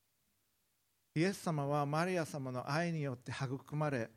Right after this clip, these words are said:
マリア様に抱きしめられて、マリア様に育てられていったんです。ヨセ、父、育ての親、ヨセフ様はイエス様のこと愛された方ですけれども、早く亡くなられたと考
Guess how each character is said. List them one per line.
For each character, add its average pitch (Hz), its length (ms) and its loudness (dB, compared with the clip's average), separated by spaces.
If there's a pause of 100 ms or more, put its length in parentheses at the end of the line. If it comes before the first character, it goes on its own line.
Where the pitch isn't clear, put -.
(100)
マ 156 200 0
リ 180 120 -2
ア 165 80 -2
様 147 300 -4
に 143 200 -4
抱 123 200 -2
き - 80 2
し - 120 2
め 196 140 0
ら 208 120 2
れ 190 100 0
て、 123 320 -4 (460)
マ 170 100 2
リ 214 140 2
ア 196 80 -2
様 185 240 -2
に 202 80 -2
育 156 320 0
て - 120 -2
ら 143 120 2
れ 123 100 -8
て 120 120 -10
い 104 40 -6
っ 95 40 -8 (120)
た 104 80 -10
ん 90 60 -14 (260)
で 92 100 -10
す。 - 220 -20
ヨ 202 140 4
セ、 202 140 -6
父、 160 460 0
育 196 280 -2
て 208 100 -2
の 190 300 0 (100)
親、 147 320 2 (140)
ヨ 160 100 4
セ 151 160 0
フ - 80 -8
様 98 280 -4
は 143 340 0 (360)
イ 143 80 6
エ 151 60 8
ス - 60 -4
様 127 140 -2
の 120 100 -4
こ 117 80 -2
と - 100 -6
愛 151 120 2
さ 175 160 -4
れ 165 60 -2
た 110 200 -6 (160)
方 120 260 -4
で 110 120 -10
す - 120 -20
け 110 100 -6
れ 104 80 -8
ど 135 100 -8
も、 135 100 -8
早 180 220 0
く 139 120 -6
亡 127 160 0
く 135 120 -4
な 151 140 2
ら 170 140 2
れ 165 80 0
た 110 160 -4
と - 120 -14
考 - 160 -2